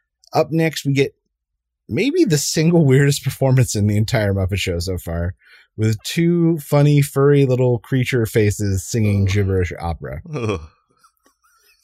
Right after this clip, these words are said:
Speaker 1: After this, we get a science lecture from Sam the Eagle, where we look under a microscope, where there's Kermit the Protozoa and Fozzie the Amoeba, who tells a terrible joke.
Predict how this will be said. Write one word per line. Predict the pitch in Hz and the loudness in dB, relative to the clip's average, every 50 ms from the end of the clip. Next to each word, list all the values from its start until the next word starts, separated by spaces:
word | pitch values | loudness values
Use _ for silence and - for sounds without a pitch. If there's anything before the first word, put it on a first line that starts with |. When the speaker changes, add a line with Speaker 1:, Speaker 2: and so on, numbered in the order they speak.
| _ _ 104 | _ _ -4
Speaker 1:
After | 151 180 - 185 | -4 -2 -2 0
this, | 165 165 160 - | 0 0 0 0
we | 156 143 | 0 2
get | 131 143 135 - 101 | 2 2 0 0 -2
a | 110 104 | -4 -2
science | - - - - 185 254 320 285 220 - 120 | -2 -4 -4 -4 -4 -4 -4 -6 -4 -2 0
lecture | 110 107 - 127 | 0 0 0 -2
from | 107 - 113 107 | -2 -2 -4 -2
Sam | - 135 127 123 | 0 2 2 2
the | 113 104 | 0 0
Eagle, | - 139 143 139 135 120 110 | -2 -2 0 2 0 2 2
where | 110 | 2
we | 107 110 | 0 0
look | 117 127 123 - | -2 -2 -2 0
under | 131 110 104 101 | 0 0 2 2
a | 98 | 0
microscope, | 98 104 113 120 - 127 104 - - - 104 98 95 - - _ | 0 0 0 -2 -2 -4 -4 -4 -2 0 0 0 0 -2 -6 _
where | 104 101 104 | -4 -2 -2
there's | 95 98 98 95 - - | 0 -2 -2 -4 -4 -8
Kermit | - - 190 196 196 185 185 165 - | -6 -4 -2 -2 0 0 -2 -2 -4
the | 131 113 | -6 -4
Protozoa | - - 156 147 147 143 120 107 123 127 123 120 123 120 113 113 - _ - | 0 2 2 4 4 4 2 2 2 2 4 4 4 4 2 0 -4 _ -4
and | 101 101 95 | -4 -4 -4
Fozzie | - - 131 131 135 135 127 127 110 | -2 -2 -2 0 0 2 2 0 0
the | 110 110 | 2 2
Amoeba, | 107 104 104 104 104 101 101 98 | 2 2 2 2 0 2 2 2
who | 95 98 92 | 2 0 0
tells | - 95 95 95 90 | -2 -2 -2 -2 -2
a | 87 80 | -4 -4
terrible | - 87 80 80 69 80 | -4 -6 -6 -6 -8 -10
joke. | 78 - 73 62 - - - | -10 -12 -12 -14 -14 -16 -20